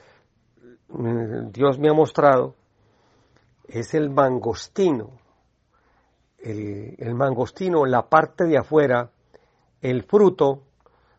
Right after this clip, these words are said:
o sea, se, uno se come el, la parte blanquita que es exquisita y por lo regular bota lo rojo, lo, la, el, el cascarón de afuera. Con ese se puede hacer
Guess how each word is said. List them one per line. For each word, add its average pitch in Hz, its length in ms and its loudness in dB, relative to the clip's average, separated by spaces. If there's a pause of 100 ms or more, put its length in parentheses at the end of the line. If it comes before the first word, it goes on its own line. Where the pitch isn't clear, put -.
(120)
o - 60 -20
sea, 127 360 0
se, - 160 -4
uno 156 280 2
se 196 140 -4
come 160 400 4
el, 131 420 -2
la 117 100 -10
parte 113 380 -2
blanquita 139 680 -2
que 127 200 -4
es - 260 -10
exquisita - 880 -6 (920)
y 131 160 -6
por 147 200 0
lo 143 100 2
regular 135 520 0
bota 185 640 4
lo 165 140 6
rojo, 131 680 -2
lo, 123 260 -6
la, 120 380 -6
el, 123 420 -8
el 120 200 -8
cascarón 123 440 -6
de 160 80 0
afuera. 139 360 -2 (920)
Con 135 240 -2
ese 180 300 0
se - 180 -8
puede 131 440 -2
hacer 170 400 -8